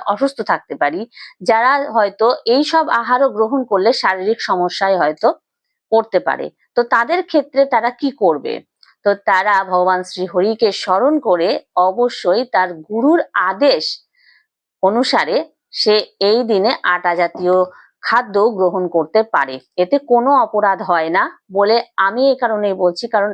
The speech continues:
এই আমার গুরুর মত যে পঞ্চশস্যের মধ্যে কিন্তু গম পড়ে না, পঞ্চ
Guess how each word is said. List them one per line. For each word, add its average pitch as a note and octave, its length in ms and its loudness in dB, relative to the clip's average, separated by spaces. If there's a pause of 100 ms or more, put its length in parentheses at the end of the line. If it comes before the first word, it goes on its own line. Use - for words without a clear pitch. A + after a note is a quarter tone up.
(120)
এই B3 240 2
আমার A3+ 320 0
গুরুর A3+ 320 0
মত A3 220 2 (560)
যে G3+ 240 2 (760)
পঞ্চশস্যের E4+ 840 2
মধ্যে C4+ 300 2
কিন্তু A3+ 340 -2
গম G3 300 2
পড়ে E3 240 0
না, F#3+ 120 0 (160)
পঞ্চ G#3+ 280 -2